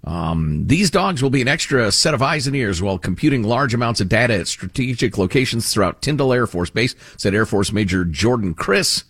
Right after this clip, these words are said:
Uh, "They will be a huge enhancement for our defenders and allow flexibility in the posting and response of our personnel."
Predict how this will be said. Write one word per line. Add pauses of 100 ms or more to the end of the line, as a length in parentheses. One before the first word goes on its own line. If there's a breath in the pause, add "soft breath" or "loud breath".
(440 loud breath)
Uh,
"They
will
be
a
huge
enhancement
for
our
defenders
and
allow
flexibility
in
the
posting
and
response
of
our
personnel."